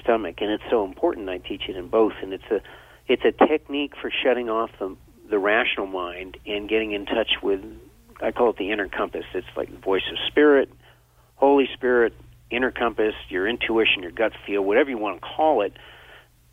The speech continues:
Each and every one of us has had instances in our lives where we had a very strong intuitive feeling, and sometimes we listened, and afterwards we're like, "Oh, thank God I listened to that," you know, 'cause I, it's, it's like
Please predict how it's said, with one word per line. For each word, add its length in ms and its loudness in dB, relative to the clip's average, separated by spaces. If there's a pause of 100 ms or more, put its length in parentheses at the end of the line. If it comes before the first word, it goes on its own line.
Each 260 0
and 80 -2
every 260 4
one 260 2
of 120 -2
us 140 -6 (100)
has 100 -10
had 400 -2
instances 640 -4
in 80 -6
our 120 0
lives 440 0 (640)
where 520 4 (360)
we 120 -2
had 160 2
a 40 2
very 380 2
strong 540 2
intuitive 560 -2
feeling, 540 -6
and 640 -6 (680)
sometimes 400 0
we 100 4
listened, 480 2
and 160 -10
afterwards 640 -4
we're 80 -2
like, 180 -6
"Oh, 240 -2
thank 160 -10
God 220 -2
I 40 -10
listened 320 -8
to 100 -6
that," 400 -2
you 80 -8
know, 240 -2
'cause 240 -6
I, 220 -2 (400)
it's, 100 -12 (140)
it's 180 0
like 160 -2